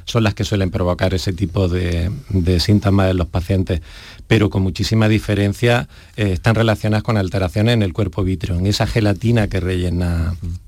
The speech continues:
que rellena el globo ocular, y que además es muy frecuente conforme cumplimos años, hasta el punto de que algo así como tres de cada cuatro personas de más de sesenta y cinco años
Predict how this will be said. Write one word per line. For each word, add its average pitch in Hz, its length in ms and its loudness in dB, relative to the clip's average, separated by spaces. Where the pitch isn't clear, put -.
que 107 120 4
rellena 104 320 4
el 95 80 0
globo 92 240 0
ocular, 87 300 -2
y 127 140 2
que 120 80 2
además 110 240 4
es 117 60 2
muy 123 120 2
frecuente 110 400 0
conforme 101 380 -2
cumplimos 90 500 -2
años, 85 280 -2
hasta 104 320 0
el 101 140 4
punto 139 480 2
de 120 140 -2
que 98 260 0
algo 110 220 2
así 123 180 0
como 101 260 0
tres 113 280 0
de 107 100 0
cada 90 300 -2
cuatro 107 420 0
personas 107 400 0
de 90 100 0
más 104 140 2
de 110 100 2
sesenta 92 360 -2
y 92 40 0
cinco 107 280 0
años 127 240 2